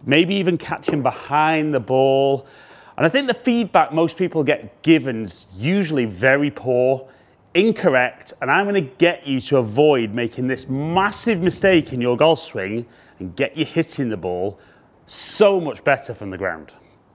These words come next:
So when most people miss hit the ball on the floor, the feedback either they give themselves or playing partners give them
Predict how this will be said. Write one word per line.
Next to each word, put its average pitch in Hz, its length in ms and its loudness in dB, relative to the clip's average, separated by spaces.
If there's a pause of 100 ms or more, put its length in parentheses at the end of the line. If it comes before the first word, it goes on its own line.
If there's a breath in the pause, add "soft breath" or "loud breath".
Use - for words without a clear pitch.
(600 soft breath)
So 190 140 4
when 214 220 4
most 247 240 2
people 196 420 -2
miss 165 460 0
hit - 160 -4
the 156 60 -4
ball 143 200 6
on 135 80 4
the 127 80 0
floor, 123 320 2
the 107 80 0
feedback 196 920 0
either 139 140 0
they 117 140 -6
give 143 160 0
themselves 170 580 2
or 117 80 2
playing 143 440 0
partners 113 440 -4
give 107 260 -6
them 113 220 -2